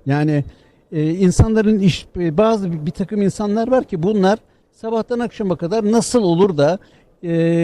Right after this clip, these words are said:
bu sistemleri kırıp buradan bir gelir elde ederiz diye uğraşıyorlar. Dolayısıyla,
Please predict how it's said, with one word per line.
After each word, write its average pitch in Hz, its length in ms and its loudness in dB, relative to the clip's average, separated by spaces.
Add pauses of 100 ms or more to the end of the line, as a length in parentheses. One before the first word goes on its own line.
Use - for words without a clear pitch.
(140)
bu 214 60 6
sistemleri 185 600 0
kırıp - 540 -2
buradan 202 380 0
bir 214 100 2
gelir 214 300 4
elde 175 300 4
ederiz 120 400 0
diye 131 140 2
uğraşıyorlar. 120 640 0
Dolayısıyla, 185 680 2